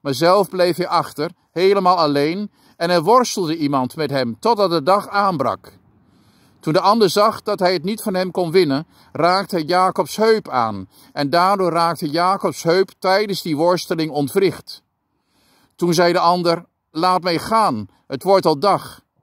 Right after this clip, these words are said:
Maar Jacob zei: "Ik laat u niet gaan, tenzij u mij zegent." De ander vroeg: "Hoe luidt je naam?" "Jacob," antwoordde hij. Daarop zei hij: "Voortaan zal je naam niet Jacob zijn, maar Israël,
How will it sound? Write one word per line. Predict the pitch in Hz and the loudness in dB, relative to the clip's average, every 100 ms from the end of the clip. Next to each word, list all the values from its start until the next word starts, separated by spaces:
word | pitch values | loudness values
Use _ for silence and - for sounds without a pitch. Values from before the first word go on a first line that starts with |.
| _ _ _ _ | _ _ _ _
Maar | 135 151 | -4 0
Jacob | 170 175 175 151 | 2 2 0 -6
zei: | - 170 165 | -2 -2 -2
"Ik | 175 180 | -2 -2
laat | 190 190 190 196 | 0 0 0 -2
u | 175 | -4
niet | 196 - | -4 -6
gaan, | 208 190 190 170 | -2 -2 -2 -4
tenzij | 202 180 143 180 175 | -4 -4 0 0 0
u | 170 | -2
mij | 160 160 147 | 0 -2 0
zegent." | 180 175 147 107 85 - - _ _ _ _ _ _ _ _ _ _ _ | -2 0 -2 -4 -12 -14 -20 _ _ _ _ _ _ _ _ _ _ _
De | - | -2
ander | 147 165 175 156 | 0 2 2 -2
vroeg: | 180 180 165 | 2 0 2
"Hoe | 190 | 2
luidt | 180 180 170 | 4 2 0
je | 180 | -4
naam?" | 175 190 151 98 92 _ _ | -2 0 0 -4 -12 _ _
"Jacob," | 135 185 220 - 147 - | -2 2 2 0 -6 -4
antwoordde | 139 139 135 139 127 117 | -4 -2 -4 -4 -4 -2
hij. | 113 98 85 - _ _ _ _ _ _ _ | -4 -6 -10 -18 _ _ _ _ _ _ _
Daarop | 135 151 156 131 | 2 4 2 -2
zei | - 180 175 | -2 0 2
hij: | 151 147 147 139 _ _ _ | 2 0 -2 -10 _ _ _
"Voortaan | _ 185 196 202 185 175 170 | _ 2 4 4 2 0 0
zal | 170 | 0
je | 165 156 | 0 0
naam | 151 156 151 | 2 2 0
niet | 143 | -4
Jacob | 165 165 165 156 127 | 0 2 2 0 -8
zijn, | - 156 151 147 | -2 0 0 0
maar | 139 - | 0 0
Israël, | 226 202 - 143 117 107 87 | -6 -6 -4 -2 0 -2 -4